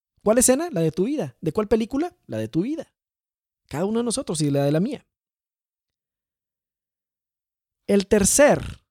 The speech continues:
tercer elemento, tercer principio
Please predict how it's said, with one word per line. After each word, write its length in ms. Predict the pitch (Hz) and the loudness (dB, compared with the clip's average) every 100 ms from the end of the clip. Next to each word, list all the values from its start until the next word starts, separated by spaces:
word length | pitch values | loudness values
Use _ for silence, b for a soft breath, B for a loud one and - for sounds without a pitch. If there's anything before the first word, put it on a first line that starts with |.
| _ _ _ _ - | _ _ _ _ -6
tercer 320 | 156 - 240 | -2 2 2
elemento, 640 | 240 180 165 147 95 95 _ _ _ _ _ _ _ _ _ _ _ _ _ _ _ _ - | 2 0 0 -2 -6 -8 _ _ _ _ _ _ _ _ _ _ _ _ _ _ _ _ -4
tercer 520 | 135 - 202 202 - _ | -2 2 2 2 -6 _
principio 760 | 165 151 139 277 - 147 95 | 0 2 2 0 0 -2 -2